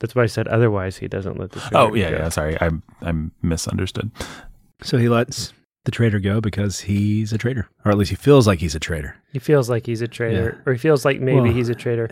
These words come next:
Speaker 1: he
Speaker 3: and
Speaker 1: feels
Speaker 3: then
Speaker 1: like
Speaker 3: also
Speaker 1: if he's gonna have mercy and live in the sun,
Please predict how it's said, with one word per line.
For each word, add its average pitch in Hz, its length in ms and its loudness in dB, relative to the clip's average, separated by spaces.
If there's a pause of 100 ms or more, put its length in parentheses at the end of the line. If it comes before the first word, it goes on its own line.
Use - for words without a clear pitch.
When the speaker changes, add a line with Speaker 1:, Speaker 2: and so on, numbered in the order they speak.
(280)
Speaker 1:
he - 80 0
Speaker 3:
and 131 60 6
Speaker 1:
feels 160 220 0
Speaker 3:
then 139 80 2
Speaker 1:
like 156 160 0
Speaker 3:
also 123 120 2
Speaker 1:
if 139 160 -2
he's 165 240 -2
gonna 143 200 0
have 127 600 -4 (240)
mercy 127 460 2
and 123 100 0
live 120 140 0
in 120 80 0
the 117 80 0
sun, 117 520 0